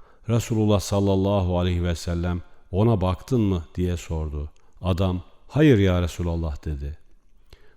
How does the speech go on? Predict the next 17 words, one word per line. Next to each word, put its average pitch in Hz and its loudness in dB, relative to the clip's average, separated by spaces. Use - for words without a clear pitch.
Bunun 143 6
üzerine 135 6
Resulullah 117 2
sallallahu 101 0
aleyhi 92 0
ve 90 -2
sellem, 90 -4
"O 95 0
zaman 117 4
git 87 -6
bak. 85 0
Çünkü 147 2
ensarın 107 2
gözlerinde 98 0
bir 87 -2
şey 127 -2
olur." 78 -2